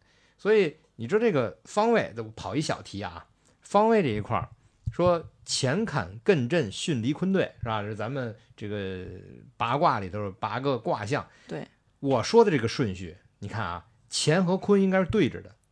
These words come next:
Speaker 2: 嗯。
Speaker 1: 但是我说的这个卦象，乾和坤之间只隔了一个方位，是几乎挨着的，知道为什么吗？
Speaker 2: 为什么呀？
Speaker 1: 因为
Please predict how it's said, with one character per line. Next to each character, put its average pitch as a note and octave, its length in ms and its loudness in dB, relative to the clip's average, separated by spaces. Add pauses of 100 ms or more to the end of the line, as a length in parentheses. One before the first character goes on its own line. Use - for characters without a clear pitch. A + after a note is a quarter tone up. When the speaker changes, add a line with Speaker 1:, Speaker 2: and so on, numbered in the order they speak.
Speaker 2:
嗯。 F#3 260 -2 (240)
Speaker 1:
但 A#3 160 6
是 E3+ 300 2 (120)
我 A#2+ 240 2
说 A3 180 8
的 A3+ 60 8
这 G3 140 4
个 D#3+ 80 -2
卦 E3 240 4
象， C3 260 2
乾 D3 220 0
和 F3+ 100 2
坤 G3+ 340 4 (140)
之 E3+ 140 -2
间 E3+ 180 0
只 G#2 140 -8
隔 A2 240 0
了 C#3+ 120 2
一 F#2+ 360 -8
个 C#3 280 -2 (320)
方 G2+ 300 -8
位， F2 160 -14 (480)
是 - 180 -6 (160)
几 G#3+ 280 4
乎 G#3+ 180 2
挨 B2+ 240 4
着 G2+ 100 -4
的， E2 120 -8
知 G2+ 100 -12
道 G#2 60 -4
为 G2 160 -6
什 F2 100 -14
么 F2 80 -16
吗？ E2+ 220 -18
Speaker 2:
为 G#3 180 -2
什 G3+ 100 -2
么 D3+ 80 -10
呀？ D#3 180 -14 (420)
Speaker 1:
因 F3 120 0
为 G3+ 280 2